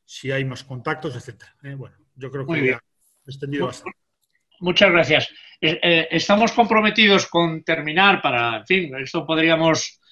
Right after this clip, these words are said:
Speaker 2: estar aquí mucho más rato o más, eh, o más veces, pero estamos terminando, comprometidos con terminar a las, a las siete y media. Quiero los cinco últimos minutos, aunque sea de una manera telegráfica, que cada uno de los cuatro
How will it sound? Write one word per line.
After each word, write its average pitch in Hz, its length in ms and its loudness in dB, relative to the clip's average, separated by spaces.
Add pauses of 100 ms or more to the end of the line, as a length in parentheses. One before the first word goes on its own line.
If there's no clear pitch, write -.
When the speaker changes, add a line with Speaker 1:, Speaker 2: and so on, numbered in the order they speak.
(280)
Speaker 2:
estar 151 300 0
aquí 160 440 6 (340)
mucho 151 240 -6
más 143 140 0
rato 196 340 2
o 170 160 2
más, 160 480 0
eh, 170 140 -8 (160)
o 160 320 -2
más 160 180 2
veces, 175 300 0
pero 175 80 2
estamos 190 300 4
terminando, 180 500 4 (240)
comprometidos 160 580 4
con 165 140 -2
terminar 160 420 2
a 160 80 4
las, 143 460 -2 (260)
a 139 100 2
las 160 160 0
siete 175 240 2
y - 20 4
media. 180 340 4 (180)
Quiero 202 300 6
los 185 160 2
cinco 190 320 4
últimos 170 480 4
minutos, 170 420 -2
aunque 151 220 -4
sea 175 240 2
de 170 80 0
una 170 120 0
manera 160 300 0
telegráfica, 156 760 0
que 131 120 -14
cada 165 260 4
uno 170 120 0
de 160 100 0
los 151 180 -4
cuatro 151 400 -2